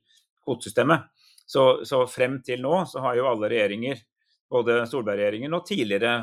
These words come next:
vår egen, altså Stoltenberg-regjeringen, vi mente jo at kvotesektoren, det løser kvotesystemet alene, eh, og det ordner seg nok. Men nå har jo både vi og omtrent alle land i E U blitt enige om at kvotesystemet er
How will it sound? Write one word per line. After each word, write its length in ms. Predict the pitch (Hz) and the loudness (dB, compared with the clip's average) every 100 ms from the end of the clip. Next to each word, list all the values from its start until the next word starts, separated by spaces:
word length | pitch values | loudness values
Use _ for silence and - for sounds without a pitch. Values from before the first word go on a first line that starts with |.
| 117 | 0
vår 220 | 120 120 | 2 2
egen, 240 | 101 104 104 110 | 0 -6 -10 -10
altså 380 | 120 113 117 104 104 | -10 -8 -4 -4 -4
Stoltenberg-regjeringen, 720 | - 104 - 107 101 110 131 | -6 -8 -6 -4 -2 -2 -6
vi 140 | 117 127 131 | -4 -4 -6
mente 320 | - 127 101 107 | -2 -2 -2 0
jo 140 | 117 | 2
at 160 | 117 - - | 2 0 -10
kvotesektoren, 1000 | - 131 117 - 101 101 104 - - 156 127 | -4 -4 -4 -4 -2 0 -4 -4 -6 -4 0
det 140 | 120 | 0
løser 400 | 123 101 - 113 110 _ _ _ | 0 -2 -2 -6 -6 _ _ _
kvotesystemet 920 | 147 120 - - 98 110 107 165 - | -4 -4 -4 -10 -4 0 2 0 0
alene, 380 | 147 135 110 170 - _ - - _ - | -2 0 0 -2 -6 _ -20 -20 _ -2
eh, 560 | 147 147 143 139 135 | 0 2 0 0 -2
og 160 | 147 139 147 | 0 0 2
det 80 | 147 | 2
ordner 200 | 107 98 | 2 -2
seg 120 | 117 | -6
nok. 240 | 95 - - - | -6 -10 -20 -6
Men 160 | 143 | -2
nå 80 | 143 151 | 0 2
har 100 | 143 | 2
jo 80 | 139 | 2
både 200 | 139 139 | 0 -2
vi 300 | 123 143 185 | -4 -4 -4
og 400 | - 139 143 143 - _ _ _ - | -4 0 2 0 -4 _ _ _ -8
omtrent 320 | 143 131 139 | -6 -2 -2
alle 240 | - 127 147 | -2 -2 -2
land 160 | 117 123 | -2 -2
i 40 | |
E 160 | 131 117 113 | 0 0 0
U 80 | 131 | -4
blitt 240 | 127 135 | -8 -4
enige 240 | 135 110 107 | -2 0 -2
om 120 | 117 | -4
at 80 | 131 | -6
kvotesystemet 640 | - 135 - - 143 208 | -6 -10 -10 -6 -2 -2
er 80 | 208 | -2